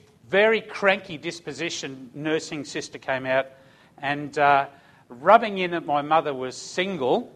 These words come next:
and pregnant, sort of said to, before everyone there, Miss Harris,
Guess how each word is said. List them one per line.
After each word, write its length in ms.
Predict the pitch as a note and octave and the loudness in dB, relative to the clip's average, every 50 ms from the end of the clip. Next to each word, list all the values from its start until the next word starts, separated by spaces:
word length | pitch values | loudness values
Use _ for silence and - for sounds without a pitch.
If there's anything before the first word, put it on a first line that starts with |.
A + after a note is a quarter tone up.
| - | -14
and 140 | - B2+ A#2+ | -14 -14 -8
pregnant, 520 | - - E3 D#3+ C#3+ C3 C#3 D#3 D3+ - | -2 0 0 0 0 -6 -8 -10 -10 -14
sort 220 | - - - E3 C#3+ | -14 -6 -4 -4 -4
of 80 | C#3+ | -4
said 300 | C3+ - - E3+ D#3 - | -6 -4 -4 -4 -4 -4
to, 100 | - D3 | -8 -12
before 480 | C3+ - C3+ B2 C#3+ - - E3+ D#3 D3+ | -12 -12 -12 -12 -10 -4 -2 2 4 6
everyone 360 | F3+ F3+ E3 D#3 D3 C3+ C3+ | 4 4 2 -2 -2 -4 -2
there, 260 | C3+ C#3+ D3+ D3+ C#3+ - - - _ _ _ _ _ _ - | -2 0 0 0 -2 -4 -8 -20 _ _ _ _ _ _ -6
Miss 260 | D#3+ G#3 B3+ B3 - | -2 -2 0 0 2
Harris, 560 | - A3+ B3+ C4 C#4 C#4 C4+ - - - - | 6 8 10 10 10 8 6 4 -4 -10 -14